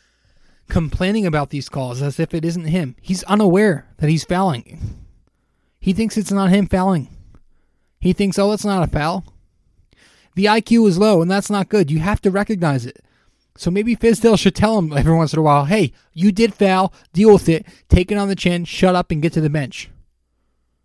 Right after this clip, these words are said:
And then go out there and stop fouling. Hold him accountable. 'Cause he obviously, he, he doesn't, he doesn't realize that he is fouling out there.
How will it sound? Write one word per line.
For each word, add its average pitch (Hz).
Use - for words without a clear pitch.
And 160
then 175
go 175
out 165
there 165
and 151
stop 160
fouling. -
Hold 202
him 220
accountable. 220
'Cause 180
he 196
obviously, 202
he, 175
he 190
doesn't, 196
he 175
doesn't 202
realize 180
that 170
he 185
is 196
fouling 190
out 135
there. 123